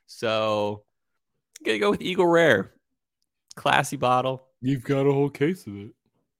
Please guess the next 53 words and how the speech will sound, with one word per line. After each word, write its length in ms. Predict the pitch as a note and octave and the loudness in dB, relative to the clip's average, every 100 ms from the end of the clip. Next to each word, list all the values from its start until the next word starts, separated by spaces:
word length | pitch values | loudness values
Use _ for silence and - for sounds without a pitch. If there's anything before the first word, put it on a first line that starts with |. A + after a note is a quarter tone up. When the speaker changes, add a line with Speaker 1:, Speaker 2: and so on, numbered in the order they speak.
| - | -6
Speaker 1:
Yeah. 320 | A#2+ C3+ A2+ - | -2 -2 -4 -8
No, 260 | B2+ D3+ D#3 | -2 0 2
but 140 | A#2 | 2
that, 180 | B2 B2 | 2 2
I 100 | A#2+ | 2
have 260 | C3+ B2+ A#2 | 2 0 0
more 280 | B2 C#3+ | 0 2
than 140 | E3+ A#2 | 2 0
a 40 | |
whole 120 | G2 F#2+ | -2 -6
case 260 | - - | -10 -12
of 80 | - | -14
it. 80 | A#2 | -8
I 80 | G#2 | -6
have, 140 | A#2 | 0
like, 80 | G3 C#4 | 6 8
Speaker 2:
What? 380 | B3+ B3 D4+ A#4 - _ _ | 8 8 6 2 0 _ _
Speaker 1:
twelve 320 | - C3 C3 B2 | -6 0 0 4
bottles 380 | A#2+ D#3 A2+ | 4 4 0
of 220 | G2+ - - | -6 -12 -10
it. 120 | F#2+ | -4
Or 80 | B2 | 2
no, 160 | D3 | 6
I 100 | C#3 | 6
have 120 | C#3+ D3 | 6 2
at 80 | A#2+ | -2
least 400 | D3+ E3+ - - _ - | -4 -6 -14 -20 _ -4
eight 160 | A2+ | -2
or 80 | G#2+ | -2
nine 240 | F#2 D2+ C2+ | -2 -6 -8
bottles, 380 | G1+ G1+ - | -14 -14 -18
so 280 | - - - _ _ - | -16 -14 -16 _ _ -16
I'll 80 | - | -16
just 160 | C#3+ | -12
use 160 | D#3+ D3+ | -10 -4
one 100 | D#3 | -2
of 60 | D#3 | 0
those. 360 | E3 A#2 - _ _ _ _ _ - | -2 -2 -10 _ _ _ _ _ -8
I 180 | - F3 | -2 0
actually 300 | - D3 B2 | 0 0 0
even 280 | C3+ C#3 B2 | 2 0 2
have 220 | A#2+ A#2 | 2 4
a, 240 | G#2+ G2+ | 2 2
a, 440 | G#2 G#2 G2 F#2 G2+ | 0 0 -2 -4 -6
a 40 | |
handle 580 | F#2+ A#2 D3+ A2 - G#2 - | 0 2 2 -2 -8 -14 -10
of 340 | A2+ G2 - | -8 -8 -8
Eagle 240 | G#2+ G#2 | -10 -8
Rare, 360 | G#2 F#2+ A2+ A2 _ - | -8 -8 -10 -14 _ -14
and 120 | A2 | -8
it's 200 | A#2 A2+ - | -8 -8 -10
Speaker 2:
Nice. 180 | G#3 A2+ | -8 -6
Speaker 1:
enormous. 680 | G#2+ G#2 G2+ F#2+ - - | -6 -6 -6 -10 -16 -20